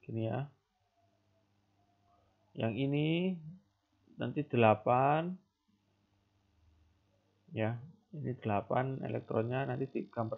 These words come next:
sendiri. Lalu yang paling luar tiga. Ya, tapi karena tiga plus, tiganya ini udah lepas.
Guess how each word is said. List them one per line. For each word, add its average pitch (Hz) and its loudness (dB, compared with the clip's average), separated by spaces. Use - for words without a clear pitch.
sendiri. 135 -6
Lalu 127 4
yang 143 4
paling 143 4
luar 151 4
tiga. 117 0
Ya, 101 -6
tapi 185 8
karena 185 12
tiga 165 8
plus, 143 12
tiganya 156 8
ini 208 4
udah 147 8
lepas. 127 6